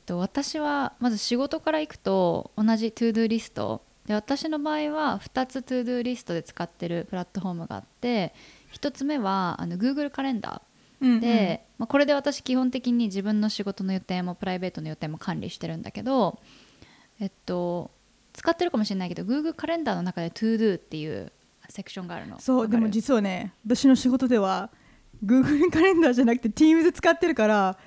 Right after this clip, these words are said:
Speaker 1: Oh.
Speaker 2: By the way, I have a bone to pick with Teams if anybody is listening. <laughs> Just kidding.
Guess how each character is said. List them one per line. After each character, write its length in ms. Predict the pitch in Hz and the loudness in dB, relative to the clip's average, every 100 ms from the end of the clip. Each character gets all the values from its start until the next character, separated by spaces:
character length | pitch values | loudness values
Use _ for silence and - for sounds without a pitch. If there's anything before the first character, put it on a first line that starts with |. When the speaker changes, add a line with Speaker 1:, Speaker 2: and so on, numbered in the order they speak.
| - | -8
Speaker 1:
Oh. 100 | 202 | 4
Speaker 2:
By 200 | 247 269 | 8 10
the 80 | 254 | 10
way, 240 | 233 208 | 10 8
I 100 | 202 | 6
have 140 | 226 202 | 6 6
a 60 | 190 | 2
bone 300 | 170 226 220 | 4 6 6
to 60 | 190 | 4
pick 240 | 220 196 | 0 0
with 160 | 196 - | -4 -4
Teams 440 | - 233 247 247 | 6 8 10 10
if 80 | 208 | 6
anybody 380 | 196 196 196 202 | 2 0 2 2
is 160 | 202 202 | 2 2
listening. 520 | 233 - 240 247 320 - 523 - | 2 4 6 6 6 6 4 2
<laughs> 280 | - - - | -18 -18 0
Just 200 | 226 - | 0 2
kidding. 400 | 247 208 214 226 | 2 4 4 2